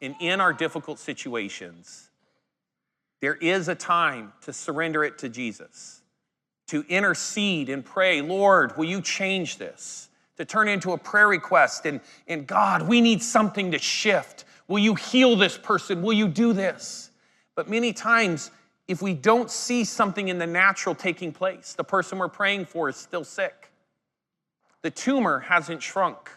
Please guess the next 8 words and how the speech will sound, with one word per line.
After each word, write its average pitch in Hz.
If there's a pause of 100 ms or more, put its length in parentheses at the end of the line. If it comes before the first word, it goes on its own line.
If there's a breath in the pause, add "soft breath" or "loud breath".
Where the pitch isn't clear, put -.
(380)
Maybe 160
it's 156
even 170
grown. 135 (840)
The 156
job 190
hasn't 185
come. 147